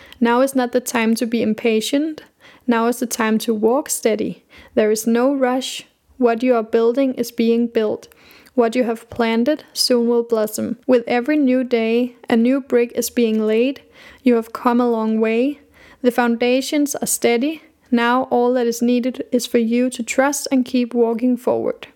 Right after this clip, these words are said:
If a thought that things should be moving faster enters your head, that is just your ego comparing your rising to someone else. Comparison is not your friend. Stay in your lane, water your own garden,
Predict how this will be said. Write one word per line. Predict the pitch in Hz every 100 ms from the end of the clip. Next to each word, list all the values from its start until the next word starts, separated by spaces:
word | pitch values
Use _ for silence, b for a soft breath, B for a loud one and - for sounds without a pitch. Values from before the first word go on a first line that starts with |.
| -
If | 240
a | 247
thought | 233 254 240 294 -
that | 247 -
things | 247 240 269
should | - 240
be | 240
moving | 226 233 240 247
faster | 240 226 226 240 - 311 302
enters | 254 233 254 233
your | 233 214
head, | 240 294 - B B B B B
that | 247 240
is | 269
just | - 233 233
your | 247 233
ego | 247 269 269 254 240
comparing | 240 247 - 240 226 240
your | 247 226
rising | 220 220 233 247 302 311
to | 302 269
someone | - 233 226 233 -
else. | 214 - - - _ B B B B B
Comparison | 269 240 269 262 302 302 285 254
is | 247 247
not | 240 233
your | 254
friend. | 247 - - - _ _
Stay | - - 254 269
in | 269
your | 226
lane, | 214 220 233 302 349 - -
water | 240 233 262
your | 240 220
own | 226 277
garden, | 302 240 226 233 254